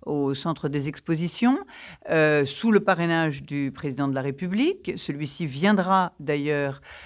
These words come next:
euh, honorer de sa présence, euh, le bazar diplomatique. Et la France, euh, a décidé d'être partie prenante de ce bazar,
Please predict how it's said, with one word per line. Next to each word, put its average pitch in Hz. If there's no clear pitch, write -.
euh, 143
honorer 156
de 147
sa 147
présence, 139
euh, 131
le 139
bazar 143
diplomatique. 139
Et 220
la 190
France, 196
euh, 156
a 185
décidé 180
d'être 208
partie 175
prenante 151
de 139
ce 135
bazar, 139